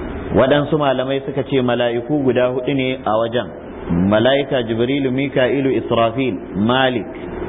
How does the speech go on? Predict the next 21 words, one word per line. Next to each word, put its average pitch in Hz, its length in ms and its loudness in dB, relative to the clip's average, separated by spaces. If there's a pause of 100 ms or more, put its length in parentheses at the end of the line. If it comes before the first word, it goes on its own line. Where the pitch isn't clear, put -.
(600)
Waɗansu 131 340 4
malamai 127 400 2
suka 123 180 -2
ce 123 160 2
ba 127 200 4
wani 156 260 2
nassi 160 440 -2
da 117 80 4
ya 127 140 4
zo 135 160 0
da 123 80 -2 (100)
cewa 123 360 2
ga 113 220 0
waɗanne 117 440 -2
mala'iku 113 560 0
ne. 107 120 0 (540)
Kawai 143 280 6
dai 135 140 4
wasu 147 240 0
mala'iku 143 560 0
ne, 143 200 -2